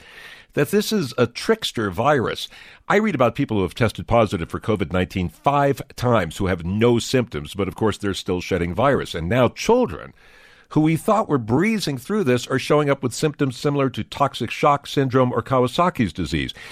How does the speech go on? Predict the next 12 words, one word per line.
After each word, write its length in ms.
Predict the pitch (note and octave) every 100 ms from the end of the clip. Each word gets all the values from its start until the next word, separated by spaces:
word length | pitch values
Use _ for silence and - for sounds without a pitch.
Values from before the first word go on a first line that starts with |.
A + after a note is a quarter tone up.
| - - _
Do 100 | D3+
we 120 | G3+ A3+
even 340 | A#3+ G#3+ D3
know 180 | C#3 D#3+
exactly 760 | C#3 A#2 F2+ G#2 G2+ - D#3+ C#3+
what 420 | D2 E2+ A#2+ -
this 200 | D3 -
virus 420 | A#2+ C3 C#3 -
is 80 | G2+
doing 220 | G2+ B2
to 60 | D3+
people? 360 | G3 G3+ A3